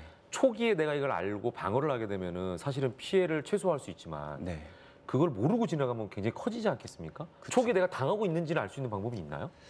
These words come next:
Speaker 2: 거의 불가능하다고
Speaker 1: 아,
Speaker 2: 보시면
Speaker 1: 불가능해요?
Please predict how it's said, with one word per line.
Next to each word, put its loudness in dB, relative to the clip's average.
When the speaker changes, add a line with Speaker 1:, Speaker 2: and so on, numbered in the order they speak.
Speaker 2:
거의 2
불가능하다고 -2
Speaker 1:
아, 4
Speaker 2:
보시면 0
Speaker 1:
불가능해요? 2